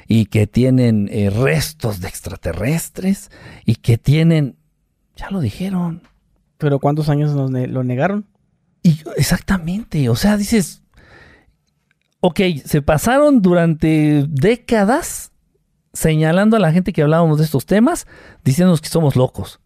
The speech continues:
Speaker 1: desquacerados, infantiles, estúpidos, idiotas, este, charlatanes, no sé qué tanta tontería.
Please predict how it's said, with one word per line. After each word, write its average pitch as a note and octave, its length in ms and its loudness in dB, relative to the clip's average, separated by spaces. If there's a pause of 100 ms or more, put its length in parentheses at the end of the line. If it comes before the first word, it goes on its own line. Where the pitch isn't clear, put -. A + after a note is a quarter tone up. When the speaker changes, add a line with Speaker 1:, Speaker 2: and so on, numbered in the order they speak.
(220)
Speaker 1:
desquacerados, D3 840 2
infantiles, C#3 640 0
estúpidos, D3+ 680 0
idiotas, D3+ 600 2 (580)
este, G#2+ 1080 2
charlatanes, E3+ 760 0
no A#3 80 0
sé G#3 120 -4
qué G3 120 0
tanta F3+ 380 0
tontería. C3 560 0